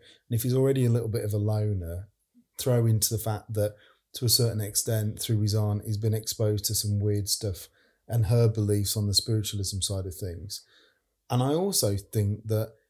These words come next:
if you go back sort of fifty, a hundred years, I think the church as a whole is trying to have this, like, outreach element. It's gotta be seen to be doing good. Perhaps part of that is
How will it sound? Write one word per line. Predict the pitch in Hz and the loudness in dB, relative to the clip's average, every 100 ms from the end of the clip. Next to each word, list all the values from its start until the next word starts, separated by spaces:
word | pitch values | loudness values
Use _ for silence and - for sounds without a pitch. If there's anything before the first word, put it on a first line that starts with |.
| _ | _
if | - | -10
you | 120 | -2
go | 147 143 | 2 2
back | 127 131 113 - - | 2 2 0 -2 -10
sort | - 107 | -8 -6
of | 101 - - | -6 -8 -4
fifty, | 120 104 113 104 | -2 -2 -2 0
a | |
hundred | 107 104 92 | 0 0 -4
years, | 101 92 90 - - _ _ | -4 -4 -4 -6 -8 _ _
I | - 135 | -6 -4
think | 165 | -4
the | 139 | -4
church | 117 - 147 131 104 98 - - - _ _ _ _ | -2 2 4 4 2 -2 -4 -6 -6 _ _ _ _
as | 117 110 | 0 2
a | |
whole | 98 - 117 101 92 98 - _ - | 0 0 0 0 -2 -8 -10 _ -4
is | 120 - | -2 0
trying | - 113 | 0 0
to | |
have | 110 120 | 2 0
this, | 107 98 | 0 0
like, | 107 - 113 | -2 -4 -2
outreach | 120 120 110 107 117 113 | -2 0 -2 -2 -2 -2
element. | 104 98 90 | 0 -2 -4
It's | - | -8
gotta | 101 117 | -6 -4
be | 107 | 0
seen | - 113 | 2 2
to | 101 | 0
be | - | -2
doing | 98 98 98 98 | -2 0 0 0
good. | 104 92 - - _ _ | -2 -4 -10 -20 _ _
Perhaps | - - | -6 -4
part | - - 135 127 | -4 0 2 2
of | 101 | 2
that | 101 101 | 0 -2
is | 104 104 | -4 -4